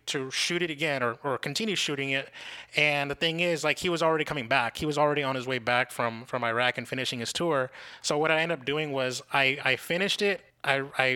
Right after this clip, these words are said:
I, I printed it to D V D, and then I gave it to him right when, uh, he, he landed. Like, so he saw it,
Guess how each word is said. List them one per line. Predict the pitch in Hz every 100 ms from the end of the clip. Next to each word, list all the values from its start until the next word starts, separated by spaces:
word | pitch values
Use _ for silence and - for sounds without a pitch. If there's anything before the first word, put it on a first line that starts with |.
| 127
I, | 123 123 127 127 -
I |
printed | 131 175 170
it | 165
to | 156
D | 156 160
V |
D, | 160 170 175 170 - - - _ -
and | 151
then | 143
I | 135
gave | 135 185
it | 185
to | 180
him | 165 175 170 - - - -
right | 131 139 160 180 160 151
when, | 151 151 151 151
uh, | 147 139 131 127
he, | 156 143 151
he | 151
landed. | 139 135 120
Like, | 120 117
so | - 139
he | 143
saw | - 147
it, | 143